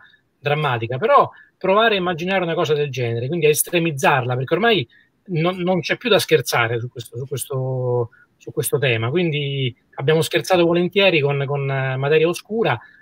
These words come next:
Ecco, proverei a vedere qua, quanto ancora più oscura può diventare questa materia, e, e quindi immaginando una, una, una fattoria, una vita all'interno della fattoria completamente alterata, ma in maniera,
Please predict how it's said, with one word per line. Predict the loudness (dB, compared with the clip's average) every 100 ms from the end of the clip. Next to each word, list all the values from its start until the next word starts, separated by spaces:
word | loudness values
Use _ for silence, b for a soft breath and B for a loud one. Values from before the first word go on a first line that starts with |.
| B
Ecco, | -2 0 0
proverei | 4 4 4
a |
vedere | 2 4 4 4
qua, | 0
quanto | 0 -2 2 4
ancora | 4 2 2 6 6
più | 4 0
oscura | -2 -6 0 2 2
può | 0
diventare | -2 -2 0 0 -2
questa | -6 -6
materia, | -6 -4 -4 -4 -8 b b _ -10
e, | -6 -6 -6
e | -4
quindi | 0 2
immaginando | 4 2 2 2 4 6 6
una, | 6 2
una, | 2 2 2 0 -2 -4 -10 _
una | -4 -2
fattoria, | -2 -2 2 4
una | 4 4
vita | 2 2 4 4 4 0
all'interno | -4 -4 0 2 2
della | 2 0
fattoria | -4 -2 0 2 0 B B
completamente | -2 0 2 4 4 2 2
alterata, | 0 2 4 4 4
ma | 2
in | 0
maniera, | 0 2 2